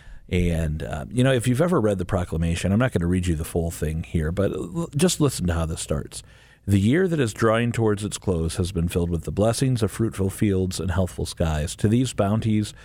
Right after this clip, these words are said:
which are so constantly enjoyed that we are prone to forget the source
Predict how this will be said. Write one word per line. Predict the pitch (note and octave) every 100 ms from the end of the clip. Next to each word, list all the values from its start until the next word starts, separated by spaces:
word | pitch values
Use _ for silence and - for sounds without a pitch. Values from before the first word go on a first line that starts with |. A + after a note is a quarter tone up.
| - - -
which | G#2 - -
are | G2+ G2
so | - A2+
constantly | - C3 C3+ C3+ A#2 - C3
enjoyed | A2+ G2 G#2 G2+ G2 G2 -
that | F#2 E2
we | F2+
are | E2+
prone | - A2+ A2+ B2
to |
forget | A2+ A2 G2 G#2 -
the | F2
source | - A2 G2+ -